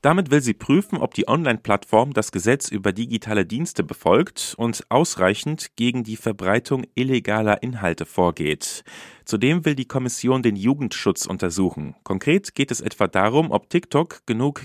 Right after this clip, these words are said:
gegen Suchtverhalten unternimmt. TikTok erklärte, dass es weiterhin daran arbeiten werde, junge Menschen auf seiner Plattform zu schützen und dass es der Europäischen Kommission diese Arbeit im Detail erklären wolle.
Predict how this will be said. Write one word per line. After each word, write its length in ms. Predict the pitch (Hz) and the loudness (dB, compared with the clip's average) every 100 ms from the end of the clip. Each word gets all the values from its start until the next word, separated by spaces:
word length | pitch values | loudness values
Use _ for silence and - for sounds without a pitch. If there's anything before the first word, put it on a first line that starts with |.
| - | -2
gegen 320 | 117 113 104 | -2 0 0
Suchtverhalten 760 | 107 156 - - 95 90 - | 2 2 -2 -4 0 0 0
unternimmt. 760 | - 87 90 87 71 - - - - - - _ _ | -6 -6 -4 -4 -6 -8 -10 -10 -18 -20 -20 _ _
TikTok 360 | 196 202 208 - | 2 4 0 0
erklärte, 480 | - 101 101 120 | -2 2 2 2
dass 160 | 147 139 | 0 0
es 220 | 113 - | -2 -2
weiterhin 440 | 110 147 143 117 127 | 0 0 -2 -4 0
daran 240 | 110 104 | 2 2
arbeiten 520 | - 131 123 - 87 | 0 2 2 2 0
werde, 260 | 85 87 131 | 2 2 2
junge 320 | 123 120 139 | 2 0 2
Menschen 380 | 101 117 - - | 0 -2 -2 -4
auf 120 | - | -4
seiner 240 | - 101 | -2 0
Plattform 480 | 95 - 127 - 101 | 0 0 -2 0 0
zu 120 | - | 0
schützen 480 | 92 110 - - 190 190 - - - | 2 2 2 0 0 -2 -12 -20 -4
und 440 | - 127 131 - | 2 2 0 0
dass 160 | 120 - | -2 0
es 160 | - | -2
der 160 | - 107 | 0 2
Europäischen 580 | 98 95 - 147 - 139 | 2 2 2 0 0 -4
Kommission 640 | - 101 - - 117 139 | -2 -2 -2 0 2 2
diese 300 | 104 - - | -2 -2 0
Arbeit 360 | 104 120 127 - | 2 2 -2 -2
im 160 | 101 | -2
Detail 420 | 95 - - 113 | -2 -2 -4 -2
erklären 540 | 117 98 - 107 104 92 | -2 -6 -2 0 0 2
wolle. 360 | 85 82 69 | 2 2 0